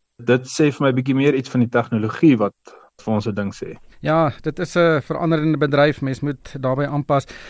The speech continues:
Speaker 2: Jy fokus op boedels en testamente. Dis nogal 'n skui weg van versekering.
Speaker 1: Dit is, maar ons het 'n versekeringsproduk daarin gewerk. Ek sê altyd vir mense, dis 'n spesialis boedel administrasiemaatskappy wat versekering gebruik om ware te bied.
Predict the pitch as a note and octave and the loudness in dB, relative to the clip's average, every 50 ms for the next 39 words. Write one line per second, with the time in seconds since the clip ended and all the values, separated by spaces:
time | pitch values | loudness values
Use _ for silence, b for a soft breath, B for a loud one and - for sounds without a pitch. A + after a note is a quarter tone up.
0 | B B B E3+ G#3+ C4+ C4+ - - D#4 D#4 - D#4+ D#4 - - D4 A3 D3 E3 | B B B 2 2 2 2 0 0 0 0 0 0 -2 0 0 0 2 4 4
1 | A#3 A#3 D4+ D4 - C4+ C4+ B3 - C4+ C4 - - C4 G#3+ F#3 G#3 C#4+ E4 - | 4 4 4 2 2 4 2 2 2 0 -2 0 2 2 2 2 2 0 0 0
2 | - F3 C3 A#2 A2 G#2 B B B F3 G#3+ - - D#4+ - C4+ B3 A#3+ A#3 A3+ | 2 2 2 2 0 -4 B B B -10 -10 -8 -8 -6 -4 -2 -2 0 0 0
3 | G#3+ F#3+ D#3 A#2+ b b b b b - - - - B3+ B3 A3+ D#3 G3+ D4+ - | 0 0 -2 -4 b b b b b -20 -14 -8 -4 -2 -2 -2 -2 -2 -4 -6
4 | - - C4+ A#3 A3 G3+ F#3 D#3+ - F#3 - - D4 E4+ - - A#2+ G2 F2 F#2 | -6 -6 -4 -4 -2 -4 -4 -6 -6 -8 -8 -8 -10 -10 -10 -10 -10 -10 -12 -14
5 | - _ _ _ _ _ _ _ - C#3+ G3 A#3 A3+ - C4+ B3+ G#3 G#3+ G3+ - | -20 _ _ _ _ _ _ _ 0 4 4 4 4 6 6 8 8 6 4 2
6 | - - C3+ C3 C#3 D3 D#3 D#3 E3 - E3 D#3+ D#3 - E3+ F3 F3+ - F3 E3 | -2 0 4 4 6 6 6 4 4 2 0 0 2 2 4 2 4 4 2 -2
7 | - - - - D3 D3 B2 C#3 C#3 C3+ B2+ C3+ B2+ A#2+ G#2+ A2+ A#2 A2+ - A2+ | -2 -2 -4 -2 -2 0 0 0 0 0 0 0 0 2 2 2 2 2 0 -4
8 | A2+ G#2+ G#2+ G#2+ A2 - A#2+ A2+ - - G#2 A#2 C3 C#3+ - _ _ - - A#2+ | 0 2 4 4 4 2 0 -2 -4 -4 -2 -2 -2 -2 -4 _ _ -12 -8 -8
9 | A#2+ - - - - - A#2+ A#2+ - A#2 - - A2+ A2 G#2+ A2 - A2+ G#2+ G#2 | -8 -4 0 0 2 2 2 0 -2 -2 0 0 0 0 0 -2 -2 -2 -4 -4
10 | - - G#2+ G2+ F#2+ G2 - - - - A#2+ A2 - - G#2+ A2+ A#2+ A#2+ - - | -2 -2 -2 -2 -2 -4 -8 -10 -6 -4 -4 -4 -2 0 2 2 2 2 0 0
11 | G#2+ A#2 A2+ A#2 G#2+ - A2+ - - G#2+ G#2 - - - A2+ A2 A2 - A#2+ A2 | 2 4 4 4 4 0 -2 -2 -2 -2 -2 -2 0 0 2 2 2 0 0 -2
12 | G#2 G2+ - - - _ - B2 C#3+ C#3+ A#2 G2 - _ - - _ _ _ _ | -2 -2 -4 -12 -10 _ 0 0 0 0 0 -4 -6 _ -14 -20 _ _ _ _
13 | _ _ _ _ _ _ - - - - - C#3 B2+ A#2+ B2+ A#2+ A#2 A#2 - A2+ | _ _ _ _ _ _ -12 -10 -6 0 2 2 4 4 2 0 0 0 0 0
14 | G#2 G#2+ G#2+ G2+ G2 - G#2+ G2 F#2+ G2 F#2+ F#2+ G2 F#2+ - - - - - - | 0 2 2 0 0 -2 -4 -2 0 0 0 0 0 -2 -4 -8 -10 -10 -12 -14
15 | - - | -16 -20